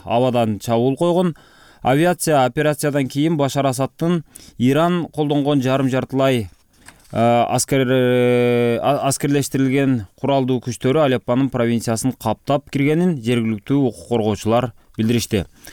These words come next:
Ошто убактылуу каттоого турган милиция, э,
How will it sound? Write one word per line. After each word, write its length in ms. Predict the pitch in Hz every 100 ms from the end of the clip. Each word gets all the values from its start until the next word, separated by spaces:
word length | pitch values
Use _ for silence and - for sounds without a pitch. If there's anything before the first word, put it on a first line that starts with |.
| - - - - - - -
Ошто 380 | 139 160 208 202
убактылуу 420 | 175 180 180 185
каттоого 640 | 165 156 - 170 160 175
турган 480 | - 165 151 170 165
милиция, 800 | 156 156 - 151 156 151 151 147
э, 720 | - 127 127 123 123 120 113